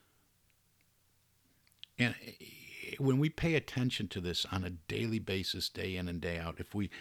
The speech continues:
slow ourselves down enough to pause and to reflect, to take that time out,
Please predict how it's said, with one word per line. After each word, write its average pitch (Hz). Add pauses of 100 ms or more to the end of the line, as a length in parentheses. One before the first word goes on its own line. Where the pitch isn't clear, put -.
(140)
slow 143
ourselves 113
down 95
enough 98 (360)
to 98
pause 80
and 95
to 101
reflect, - (1200)
to -
take -
that 127
time 110
out, 82